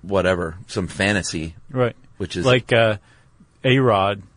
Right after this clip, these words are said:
Speaker 2: <laughs> saying, like, "Hey, you wanna go play catch?" or something like that.
Speaker 1: <laughs> That, that would be yours?
Speaker 2: No, no.
Speaker 1: <laughs> Okay.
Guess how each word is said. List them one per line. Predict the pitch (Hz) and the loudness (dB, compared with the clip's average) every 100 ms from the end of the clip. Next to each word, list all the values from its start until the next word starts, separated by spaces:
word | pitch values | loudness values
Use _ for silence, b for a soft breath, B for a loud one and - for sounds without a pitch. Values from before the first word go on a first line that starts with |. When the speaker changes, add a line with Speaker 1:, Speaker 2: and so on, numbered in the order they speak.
| - _ - | -20 _ -8
Speaker 2:
<laughs> | 302 - - | -6 -4 -6
saying, | - 120 110 | -2 0 2
like, | 107 107 | 0 0
"Hey, | 135 143 | 0 2
you | 127 | 2
wanna | 120 | 2
go | 117 117 | 2 0
play | 131 120 | 0 -2
catch?" | - 135 143 - | 0 0 -2 -6
or | 107 | -12
something | - 117 113 | -8 -6 -6
like | 107 104 | -6 -8
that. | - 107 - - | -8 -10 -10 -20
Speaker 1:
<laughs> | - 165 | -14 -6
That, | 120 - - B B - | -6 -6 -12 B B -8
that | 101 | -4
would | 120 | -2
be | 135 | 0
yours? | 135 170 233 - _ _ _ | 0 0 -2 -12 _ _ _
Speaker 2:
No, | 240 233 - - | -16 -14 -14 -12
no. | - - | -8 -2
Speaker 1:
<laughs> | - | -2
Okay. | - | -2